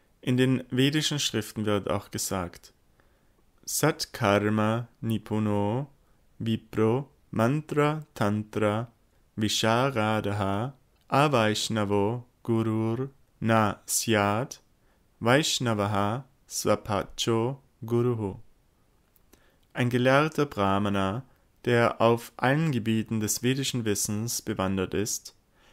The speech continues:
kann nicht ein geistiger Meister werden, ohne ein Vaishnava oder in der Wissenschaft des Krishna-Bewusstseins erfahren zu sein. Doch ein Mensch,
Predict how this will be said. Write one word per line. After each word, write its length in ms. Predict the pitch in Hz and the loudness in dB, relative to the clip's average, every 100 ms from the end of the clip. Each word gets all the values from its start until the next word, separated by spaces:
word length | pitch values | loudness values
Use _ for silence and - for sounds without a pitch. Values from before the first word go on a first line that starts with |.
| _ | _
kann 200 | - 139 | -2 0
nicht 380 | 151 175 - - | 0 -2 -6 -6
ein 240 | - 113 104 | -2 -2 0
geistiger 520 | 101 110 120 - 113 | 0 0 0 -4 -2
Meister 480 | 101 95 101 - 90 | 0 0 -2 -4 -4
werden, 480 | 92 90 98 95 113 _ _ _ - | -2 -2 -4 -6 -10 _ _ _ -6
ohne 460 | 110 107 98 90 - _ - | -2 0 -2 -4 -8 _ -4
ein 180 | 104 | -2
Vaishnava 760 | 101 98 - - 92 90 90 107 _ _ _ _ - | 2 2 0 -4 -4 -2 -4 -8 _ _ _ _ -2
oder 200 | 117 104 | 2 2
in 140 | 110 | 2
der 120 | 107 | 0
Wissenschaft 880 | 123 - 147 - 139 139 - - - | 0 -2 -2 0 -2 -2 -10 -18 -10
des 160 | 98 - | -8 -4
Krishna-Bewusstseins 1120 | 127 131 135 135 110 107 - - 95 92 - | -2 -2 -2 -2 -2 -2 -4 -4 -4 -4 -6
erfahren 540 | 98 - 90 95 101 | -8 -6 -6 -4 -6
zu 120 | - | -8
sein. 400 | - 92 87 90 - _ _ _ _ _ _ _ _ _ _ _ _ _ _ | -6 -6 -8 -10 -14 _ _ _ _ _ _ _ _ _ _ _ _ _ _
Doch 160 | - 113 | 2 4
ein 160 | 113 110 | 4 2
Mensch, 600 | 107 101 107 139 - | 2 0 -2 -6 -8